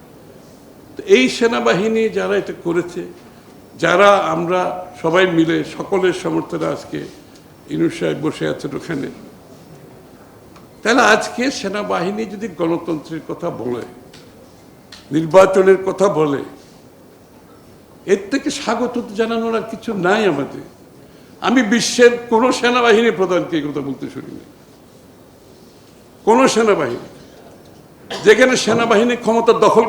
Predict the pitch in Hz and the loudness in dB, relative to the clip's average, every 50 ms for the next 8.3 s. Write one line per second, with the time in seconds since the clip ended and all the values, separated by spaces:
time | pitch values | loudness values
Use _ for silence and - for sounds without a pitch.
0 | 220 - 226 226 233 233 - - - - - - - - - - - - 208 214 | 2 0 0 0 0 -4 -6 -12 -20 -20 -20 -20 -20 -20 -20 -20 -2 2 2 6
1 | 170 226 233 226 - 247 214 - - 220 - - 226 - - 190 202 208 208 196 | 6 6 6 6 2 -4 -8 -6 -8 -6 -2 -2 -2 -2 0 -2 0 0 0 0
2 | 208 185 180 196 233 214 180 190 175 214 220 - - 214 - - 220 202 - 214 | 0 0 4 4 4 4 4 2 2 2 0 -2 -8 -10 -8 -8 -10 -8 -8 -10
3 | 214 202 - - - - - - - 180 202 214 214 214 220 208 214 - 180 220 | -12 -12 -14 -20 -20 -20 -20 -4 -2 0 2 2 2 2 2 2 2 -2 -4 -4
4 | 220 - - 233 226 - - 226 220 247 269 277 - - - - - - - - | -4 -4 -6 -6 -6 -4 -4 -4 -4 -4 -6 -10 -12 -16 -20 -20 -20 -20 -20 -20
5 | - - - - - - - - - - - - - - - - - - - - | -20 -20 -20 -20 -20 -20 -20 -20 -20 -20 -20 -20 -20 -20 -20 -20 -20 -20 -20 -20
6 | - - - - - - - - - - - - - 254 262 277 277 269 254 - | -20 -20 -20 -20 -20 -20 -20 -20 -20 -20 -16 -6 -6 -2 0 2 2 2 0 0
7 | 247 254 254 247 240 233 226 240 254 254 - 226 214 220 240 247 247 233 220 233 | -2 -2 0 2 2 2 2 0 -2 -2 -2 -2 0 2 2 2 2 2 0 0
8 | 226 226 - 226 226 214 | 0 0 -2 0 0 0